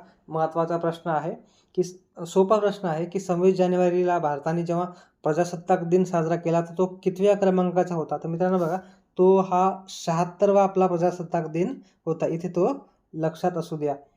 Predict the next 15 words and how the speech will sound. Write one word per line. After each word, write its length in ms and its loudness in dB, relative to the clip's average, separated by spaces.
पुढचा 260 0
आहे 80 8
बघा, 240 4
अ, 260 -4
लॉरेस 580 2
वर्ल्ड 300 4
स्पोर्ट्स 520 4
वुमन 340 4
ऑफ 200 2
द 40 4
इयर 260 6
दोन 140 0
हजार 220 2
पंचवीस 420 0
पुरस्कार 480 4